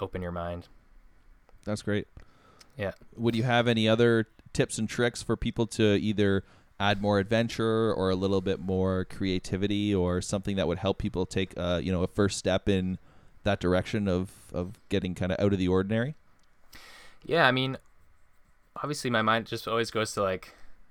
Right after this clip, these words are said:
Speaker 1: having your own business or something, but I think almost everyone out there probably has something that they could create and share on the internet these days, um, that would, could maybe bring them a, an income, maybe even just on the side, you know?
Speaker 2: Hmm.
Speaker 1: Like,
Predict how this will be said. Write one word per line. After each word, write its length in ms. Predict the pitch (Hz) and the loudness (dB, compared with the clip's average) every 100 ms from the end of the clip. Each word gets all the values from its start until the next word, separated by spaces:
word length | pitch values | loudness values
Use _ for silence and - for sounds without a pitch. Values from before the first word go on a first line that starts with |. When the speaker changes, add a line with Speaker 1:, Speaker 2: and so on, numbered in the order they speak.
| - | -10
Speaker 1:
having 280 | 117 107 104 | -4 -2 0
your 100 | 101 | -2
own 60 | 98 | -2
business 340 | 101 117 - | -4 -6 -8
or 60 | 101 | -6
something, 360 | 104 98 98 | -6 -4 -4
but 200 | 95 92 - - - - - | -2 -4 -6 -20 -20 -16 -6
I 80 | 113 | 0
think 200 | 185 - - - _ - | 0 -2 -16 -18 _ -4
almost 300 | 143 151 - | -2 -2 0
everyone 340 | 120 139 127 107 | 0 2 2 2
out 120 | 110 | 2
there 120 | 98 | 0
probably 260 | 120 113 113 | 2 2 0
has 140 | 107 | -2
something 480 | - 110 113 104 92 | 0 0 0 -2 -6
that 140 | 90 | -4
they 120 | 101 | -4
could 240 | 101 98 - | -4 -6 -8
create 480 | - 110 104 95 - - | -6 0 0 0 -6 -10
and 200 | 95 92 | -8 -8
share 500 | - 104 98 95 92 - - - - | -4 0 2 2 -2 -8 -20 -14 -4
on 100 | 101 | 0
the 80 | 107 | 2
internet 260 | 117 95 | 2 0
these 180 | 98 95 | -4 -4
days, 480 | 98 92 95 - - - - - - | -2 -2 -4 -10 -14 -18 -20 -20 -2
um, 260 | 101 95 95 | 2 2 2
that 160 | 98 | 0
would, 280 | 101 95 - - - | 2 -2 -2 -16 -8
could 140 | 107 | -4
maybe 240 | 107 110 | -4 -4
bring 220 | 104 104 104 | -2 -2 -2
them 160 | 101 | -2
a, 120 | 98 - | -4 -6
an 160 | 107 | -6
income, 300 | 101 104 113 | -6 -6 -4
maybe 200 | 110 123 | -4 -4
even 160 | 139 127 | -6 -6
just 180 | 120 - | -6 -4
on 140 | 104 | -4
the 60 | 107 | -4
side, 320 | - 110 95 | -2 0 0
you 80 | 90 | -2
know? 160 | 92 123 | -2 0
Speaker 2:
Hmm. 40 | |
Speaker 1:
Like, 340 | 92 - - | -2 -4 -20